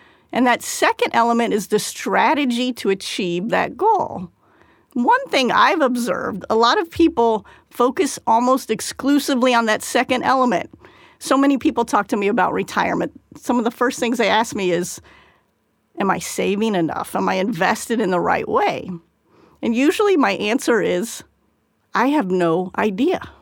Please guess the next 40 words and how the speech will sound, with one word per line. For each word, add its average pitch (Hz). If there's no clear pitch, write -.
Are 214
you 262
gonna 302
retire 214
in 294
France 220
in 214
a 190
villa 185
and 240
start 202
a 180
winery? 320
Or -
are 285
you 285
focused 277
on 220
living 233
in 208
a 196
tiny 220
house -
with 226
a 220
part-time 240
job 185
because 190
you 233
subscribe 208
to -
that 180
fire 196
movement, 170
you 196
know, 185
financial 202
independence, 180
retire 175
early? -